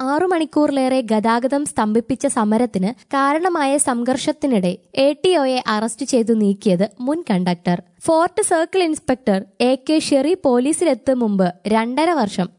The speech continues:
കെ എസ് ആർ ടി സി കണ്ടക്ടറായിരുന്നു. ഇന്നലെ സംഘർഷം നടന്ന കിഴക്കേക്കോട്ട സിറ്റി ഡിപ്പോയിലും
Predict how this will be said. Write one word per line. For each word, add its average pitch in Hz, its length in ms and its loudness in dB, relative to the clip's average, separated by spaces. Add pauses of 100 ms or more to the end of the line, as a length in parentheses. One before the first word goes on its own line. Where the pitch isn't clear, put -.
കെ 233 140 0
എസ് 226 200 -2
ആർ 285 120 -2
ടി 285 160 -4
സി 285 160 -4
കണ്ടക്ടറായിരുന്നു. 185 880 -2 (260)
ഇന്നലെ 330 380 2
സംഘർഷം 370 560 -2
നടന്ന 285 280 0
കിഴക്കേക്കോട്ട 285 760 0
സിറ്റി 285 340 -2
ഡിപ്പോയിലും 202 640 0